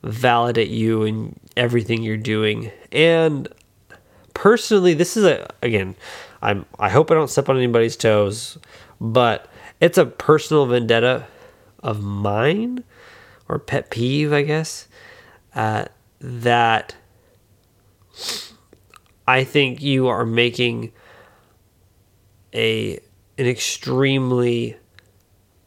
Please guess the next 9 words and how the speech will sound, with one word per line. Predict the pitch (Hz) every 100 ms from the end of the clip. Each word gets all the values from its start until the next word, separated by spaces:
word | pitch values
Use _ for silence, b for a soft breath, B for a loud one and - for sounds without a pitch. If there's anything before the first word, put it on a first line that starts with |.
| _ -
powerful, | - - 131 139 135 - 139 123
beautiful, | 120 123 131 113 123 120 117 -
and | 117 110 107
divine | 175 127 117 113 113 110 104
choice | - 120 127 117
and | 107
sacrifice | 117 117 - 151 156 175 175 - - B B B B B _ -
to, | - 131 123 113 110 113 - _ b b b _ _ _ _ -
uh, | 117 110 110